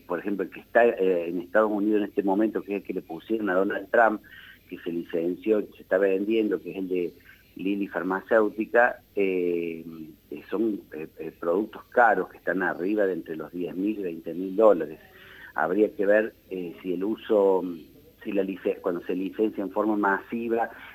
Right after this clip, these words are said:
y la producción, eh, en mayor cantidad hace que estos monoclonales bajen el costo.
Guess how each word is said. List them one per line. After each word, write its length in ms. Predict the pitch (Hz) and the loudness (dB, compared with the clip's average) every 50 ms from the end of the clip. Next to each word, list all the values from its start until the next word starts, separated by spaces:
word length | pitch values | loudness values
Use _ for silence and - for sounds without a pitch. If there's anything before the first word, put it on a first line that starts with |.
| - - | -14 -10
y 100 | - 95 | -8 -4
la 120 | 92 87 | -4 -4
producción, 1040 | - - 90 87 87 87 87 - - 107 104 107 104 101 98 95 90 90 85 87 - - - - | -4 -2 -2 -2 -2 -2 -6 -4 0 2 2 2 2 2 0 -2 -2 -4 -6 -8 -12 -16 -14 -10
eh, 320 | 80 80 80 78 76 76 80 | -8 -8 -8 -8 -8 -8 -8
en 140 | 85 85 87 | -6 -4 -2
mayor 340 | 90 87 82 - 104 98 95 | -2 -2 -2 -2 -4 -4 -2
cantidad 640 | - 98 92 87 - 92 90 95 101 107 107 101 90 | -2 -4 -4 -4 -4 -2 2 4 6 6 6 6 4
hace 200 | - - 98 87 | 2 -2 -12 -14
que 360 | - - 90 87 90 98 - - - - - - _ - | -12 -6 -4 -4 -4 -4 -6 -10 -18 -20 -20 -20 _ -10
estos 300 | - 82 - - 95 87 | -10 -10 -6 -6 -6 -4
monoclonales 720 | 90 90 87 82 82 - 80 80 82 90 101 107 107 92 | -2 -2 -2 -2 -2 -2 -2 -2 0 0 0 2 2 2
bajen 320 | 90 85 - - 110 95 87 | 0 0 0 0 -2 -2 -2
el 100 | 82 - | -2 0
costo. 520 | - 143 147 131 - - - - 80 - | 4 4 4 4 2 -2 -10 -10 -10 -10